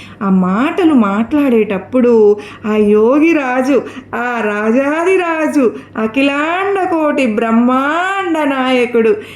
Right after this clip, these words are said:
తన యొక్క చేతిని ఆ బుజ్జి తల్లి తల మీద నిమురుతూ ఆ తల్లి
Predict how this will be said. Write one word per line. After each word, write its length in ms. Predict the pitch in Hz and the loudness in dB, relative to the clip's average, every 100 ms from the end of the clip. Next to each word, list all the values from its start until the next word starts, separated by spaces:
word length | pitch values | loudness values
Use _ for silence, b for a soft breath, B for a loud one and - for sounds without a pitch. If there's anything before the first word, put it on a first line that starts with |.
| - 262 | -8 -2
తన 180 | 240 | 0
యొక్క 280 | 247 233 233 | 2 0 0
చేతిని 1160 | 214 208 226 247 254 277 247 233 311 359 302 277 B | -6 0 2 2 2 2 4 4 2 2 0 -2 B
ఆ 120 | 208 208 | -6 -4
బుజ్జి 680 | 185 247 196 190 196 311 | 0 0 0 -6 -2 0
తల్లి 680 | 381 285 240 254 302 254 - - - | 2 2 2 4 4 2 -4 -12 -6
తల 200 | 190 220 | -2 2
మీద 360 | 277 277 220 | 2 2 0
నిమురుతూ 760 | 196 190 208 240 247 320 381 359 B - | 0 0 2 2 2 2 2 0 B -8
ఆ 80 | 214 | -8
తల్లి 400 | 220 233 247 302 | -4 -2 0 0